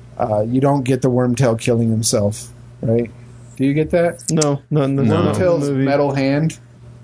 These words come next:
Speaker 3: No,
Speaker 1: When,
Speaker 3: yeah.
Speaker 1: when, 'cause he, g-, he shows Harry mercy, <clears throat> and the moment he shows Harry mercy, his hand turns on himself and kills himself
Speaker 3: Mm-hmm.
Speaker 1: in the book.
Speaker 2: Uh,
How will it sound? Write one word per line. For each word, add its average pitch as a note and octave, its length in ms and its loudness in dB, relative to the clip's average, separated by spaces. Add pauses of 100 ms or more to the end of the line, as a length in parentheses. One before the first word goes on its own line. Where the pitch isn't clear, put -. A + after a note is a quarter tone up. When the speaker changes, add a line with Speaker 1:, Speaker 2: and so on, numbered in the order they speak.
(160)
Speaker 3:
No, B2 160 2
Speaker 1:
When, C3+ 260 -2
Speaker 3:
yeah. G#2 220 2
Speaker 1:
when, C#3 220 0
'cause D#3+ 280 -2
he, F3 160 0
g-, E3 140 -2
he E3+ 220 2
shows E3 360 2
Harry D3+ 300 2
mercy, C#3+ 600 0
<clears throat> - 60 -20
and C#3 400 0
the B2+ 60 0
moment C#3+ 520 0
he D#3+ 140 2
shows D3+ 300 0
Harry D3 240 2
mercy, C#3+ 460 0 (200)
his B2+ 220 -4
hand D3 260 2
turns C#3 280 0
on C3+ 120 2
himself B2+ 460 0
and C3 160 -6
kills A#2 200 0
himself G2+ 340 4
Speaker 3:
Mm-hmm. - 260 -6
Speaker 1:
in C#3 80 2
the G2+ 60 0
book. - 140 -4 (680)
Speaker 2:
Uh, C#3+ 100 2